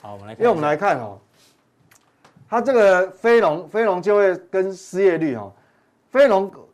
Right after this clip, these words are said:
Speaker 2: 大 K 刚刚讲嘛，本来预估五十万，
Speaker 1: 嗯，五十万。
Speaker 2: 结果公布出来只有十九点四万，
Speaker 1: 嗯。
Speaker 2: 十九万四千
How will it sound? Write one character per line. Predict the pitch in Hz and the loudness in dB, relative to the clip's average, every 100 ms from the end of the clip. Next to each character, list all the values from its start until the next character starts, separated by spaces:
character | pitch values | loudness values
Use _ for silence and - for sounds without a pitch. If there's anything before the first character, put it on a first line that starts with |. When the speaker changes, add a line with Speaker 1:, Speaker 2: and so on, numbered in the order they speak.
| _ - | _ -2
Speaker 2:
大 | 214 226 | 2 4
K | 220 | 2
刚 | 214 220 | 2 -2
刚 | |
讲 | 165 131 | -2 -4
嘛， | 120 | -6
本 | 117 139 | -6 -6
来 | 190 | -4
预 | 220 | -6
估 | 185 214 | -2 -2
五 | 151 | -2
十 | 123 135 | -6 -4
万， | 160 | -2
Speaker 1:
嗯， | |
五 | |
十 | 156 | 0
万。 | 156 - - - | -2 -6 -18 -2
Speaker 2:
结 | 247 | -2
果 | |
公 | 247 247 | 0 0
布 | 247 | 0
出 | 233 | 2
来 | 208 | 2
只 | 175 | 2
有 | 220 | 0
十 | - 190 | 0 -6
九 | 180 185 | 0 0
点 | 196 135 | 2 -4
四 | 117 190 165 | -6 -6 0
万， | 156 113 | 0 -2
Speaker 1:
嗯。 | |
Speaker 2:
十 | 104 202 | -10 -6
九 | 170 | -2
万 | 190 180 | 0 -2
四 | 175 180 | -6 -10
千 | 143 | -4